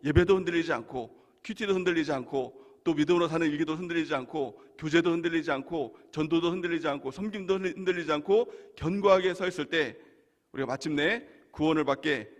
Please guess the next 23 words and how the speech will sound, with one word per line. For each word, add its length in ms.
되는 200
줄 100
믿습니다. 500
오늘 200
성경 280
본문 260
말씀은 280
이렇게 220
말씀하고 340
있습니다. 340
우리 120
십이 200
절 140
말씀 220
같이 160
한번 160
읽어보겠습니다. 580
시작. 800
"시험을 400
참는 360
자는 340
복이 240
있나니 560